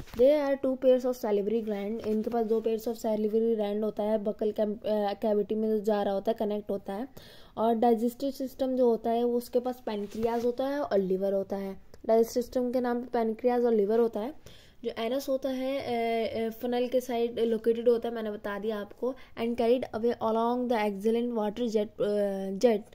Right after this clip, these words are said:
अ, रेस्पिरेशन जो होता है गिल्स के through होता है। और सर्कुलेटिंग, अ, water in the mantle is the source of ox-, oxygen for the gills। जो भी, अ, वाटर सर्कुलेट हो रहा होता है मेंटल कैविटी में, वही ऑक्सीजन का एक सोर्स होता है,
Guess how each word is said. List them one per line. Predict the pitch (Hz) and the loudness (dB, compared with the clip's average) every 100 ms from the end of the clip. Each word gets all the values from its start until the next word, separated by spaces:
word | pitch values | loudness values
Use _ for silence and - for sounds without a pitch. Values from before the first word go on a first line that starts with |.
| - - - - | -20 -20 -20 -2
अ, | 220 220 | 4 6
रेस्पिरेशन | 214 240 - 247 254 269 262 | 6 4 4 0 2 0 2
जो | 262 | 2
होता | 240 254 | 4 2
है | |
गिल्स | 233 226 - | 4 2 2
के | 247 | -4
through | 240 233 | 0 0
होता | 220 240 | 0 -2
है। | 247 | -2
और | - 226 226 | 0 2 2
सर्कुलेटिंग, | 220 240 226 247 233 240 269 262 - - - - - | 0 -4 -2 2 2 2 0 -4 -8 -20 -20 -12 0
अ, | 226 226 233 | 2 4 4
water | 226 226 226 | 4 2 2
in | 233 240 233 | 0 2 0
the | 233 | 2
mantle | 214 208 240 233 226 | 2 2 2 2 2
is | 220 240 240 233 - - - - - - 247 | 4 6 8 6 -2 -20 -20 -20 -20 -16 -4
the | 233 240 233 | -2 4 8
source | 254 254 | 8 6
of | 262 - | -2 -2
ox-, | 220 - - - | -4 -4 -8 -2
oxygen | 220 214 - 247 254 240 | 0 -2 -2 0 0 2
for | 226 | 2
the | 226 | 4
gills। | 208 196 - - - - | 2 0 -8 -20 -16 -2
जो | 220 240 | 4 4
भी, | 269 269 262 | 4 2 2
अ, | 240 226 220 | 2 2 0
वाटर | 220 214 247 | 2 0 0
सर्कुलेट | 240 233 226 226 226 | 0 -2 2 4 6
हो | 240 | 6
रहा | 220 202 | 6 2
होता | - 220 | 2 0
है | |
मेंटल | 214 202 - | 2 0 0
कैविटी | 214 202 208 214 | 0 0 4 6
में, | 220 | 6
वही | 247 226 233 | 8 8 8
ऑक्सीजन | 226 220 233 220 | 6 0 -4 -4
का | 220 226 | 2 0
एक | 220 | 2
सोर्स | - 220 226 | 4 6 6
होता | 220 220 | 0 0
है, | 214 262 | -4 -4